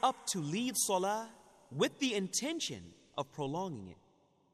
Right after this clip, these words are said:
Then I hear the crying of an infant, and I shorten this salah, lest I should make it burdensome for his mother.'" Collected by Al-Bukhari.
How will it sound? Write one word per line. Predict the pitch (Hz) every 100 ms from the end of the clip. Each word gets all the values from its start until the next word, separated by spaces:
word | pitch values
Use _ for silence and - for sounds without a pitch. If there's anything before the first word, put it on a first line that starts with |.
| _ -
Then | 117 185 214 -
I | 175
hear | 151 202 220 202
the | 185
crying | - 202 202 208 190
of | 165
an | 151
infant, | 196 202 - 202 214 - - -
and | 147
I | 147
shorten | - - 185 156 135
this | 135 -
salah, | 131 147 160 165 - _ _ -
lest | 139 143 -
I | 139 151
should | 147 151
make | 131 165 180
it | 170 127 135
burdensome | 214 240 185 - 120 95 - - - -
for | 147
his | 127 110
mother.'" | 120 139 98 98 - _ _ _ _ _ _
Collected | 135 135 180 - 107 98 -
by | 123
Al-Bukhari. | - 127 117 120 - 113 135